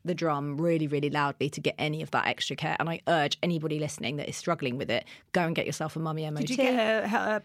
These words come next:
Speaker 2: pelvic health physio? Women's
Speaker 1: Yeah,
Speaker 2: physio?
Speaker 1: she was amazing. She came round and did all her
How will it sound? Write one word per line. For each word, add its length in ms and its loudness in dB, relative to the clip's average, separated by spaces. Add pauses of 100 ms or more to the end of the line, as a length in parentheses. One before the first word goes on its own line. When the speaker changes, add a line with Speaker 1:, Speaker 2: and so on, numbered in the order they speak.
(140)
Speaker 2:
pelvic 280 -2 (260)
health 320 -2
physio? 360 -2
Women's 100 2
Speaker 1:
Yeah, 160 6
Speaker 2:
physio? 220 0
Speaker 1:
she 100 6
was 140 4
amazing. 540 4
She 260 -2
came 260 2
round 380 2 (420)
and 400 0 (100)
did 200 2
all 160 4
her 180 2